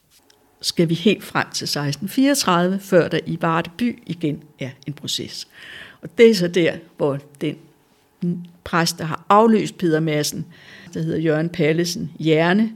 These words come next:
og som udover at være præst ved Jakobi Kirke, også er provst i Vesterhavet,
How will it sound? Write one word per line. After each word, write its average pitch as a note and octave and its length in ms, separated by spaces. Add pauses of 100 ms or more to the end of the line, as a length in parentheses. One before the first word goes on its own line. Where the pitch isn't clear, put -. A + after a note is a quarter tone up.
(500)
og - 80
som E3+ 120
udover D3 300
at C#3 60
være D3 100
præst D#3 320
ved F3 60
Jakobi G#3+ 420
Kirke, F3 400
også D3 220
er - 40
provst - 380
i D#3 200
Vesterhavet, D#3 760